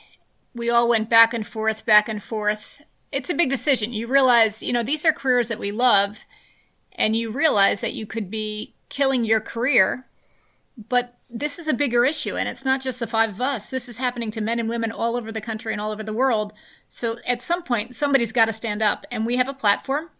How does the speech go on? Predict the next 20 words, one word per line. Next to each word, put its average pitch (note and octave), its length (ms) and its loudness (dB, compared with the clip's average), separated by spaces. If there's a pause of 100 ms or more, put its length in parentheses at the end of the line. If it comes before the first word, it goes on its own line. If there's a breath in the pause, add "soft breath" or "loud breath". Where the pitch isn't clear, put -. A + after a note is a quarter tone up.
(600 soft breath)
and G#3+ 160 -2
we A3 100 -2
said, A3 380 -4
"It's A3 280 -2
time A#3 260 0
to A3 100 -4
use A3 160 -2
that A3 200 0
platform." A3+ 420 0
It E4 140 0
was, D#4 240 0 (180)
I A#3+ 120 -2
mean, B3 200 4
it D4 100 0
was A3 360 0 (440 loud breath)
a A3 80 -2
lot A#3 280 6
of B3+ 60 2
sleepless A3+ 460 0
nights G3+ 600 -2